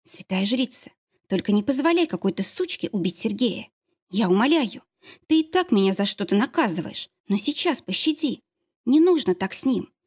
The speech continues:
Я на все пойду, чтобы он жил. Только дай мне шанс".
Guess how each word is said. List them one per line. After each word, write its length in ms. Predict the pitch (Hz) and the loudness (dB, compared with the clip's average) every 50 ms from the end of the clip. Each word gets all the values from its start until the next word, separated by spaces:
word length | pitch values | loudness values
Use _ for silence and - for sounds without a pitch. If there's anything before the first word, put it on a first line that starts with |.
| _ _ _ | _ _ _
Я 160 | - 190 202 190 | -4 0 2 4
на 120 | 226 285 | 4 2
все 280 | - - - - 370 320 | 2 0 -2 -2 -2 0
пойду, 280 | - 180 196 180 214 | 0 0 0 0 0
чтобы 280 | 202 - - 185 170 180 | -2 -2 -2 -2 0 2
он 120 | 202 233 | 2 2
жил. 280 | 247 254 269 240 - - _ _ _ _ _ _ _ | 2 0 0 -2 -4 -6 _ _ _ _ _ _ _
Только 240 | - 208 214 - 320 | -6 -6 -2 -2 -2
дай 280 | 285 254 359 370 330 | 0 2 2 4 4
мне 140 | 240 180 175 | 4 4 2
шанс". 540 | 202 - - 277 - - - - - - - | 2 0 -2 -2 -2 -4 -4 -8 -12 -14 -18